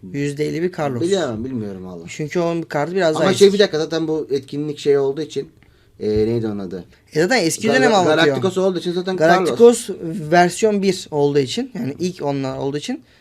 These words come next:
Speaker 1: orada onun mu gelmesi daha mantıklı.
Speaker 2: Yani sonuç olarak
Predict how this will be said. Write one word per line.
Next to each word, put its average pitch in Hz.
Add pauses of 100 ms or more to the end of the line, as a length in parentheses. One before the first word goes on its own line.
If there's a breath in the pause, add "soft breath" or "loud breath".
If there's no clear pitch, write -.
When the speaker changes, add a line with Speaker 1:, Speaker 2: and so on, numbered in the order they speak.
(220 soft breath)
Speaker 1:
orada 156
onun 160
mu 147
gelmesi 131
daha 151
mantıklı. 113
Speaker 2:
Yani 139
sonuç 151
olarak 131